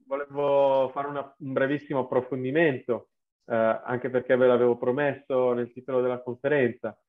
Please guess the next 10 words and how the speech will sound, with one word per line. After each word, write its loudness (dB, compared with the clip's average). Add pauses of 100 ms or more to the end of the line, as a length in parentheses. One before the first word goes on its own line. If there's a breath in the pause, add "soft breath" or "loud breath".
(480)
E 2
un 2
time 4
lapse 4
che -4
cos'è? -2 (220)
È 2 (180)
sostanzialmente 0 (260)
una -2
serie, 2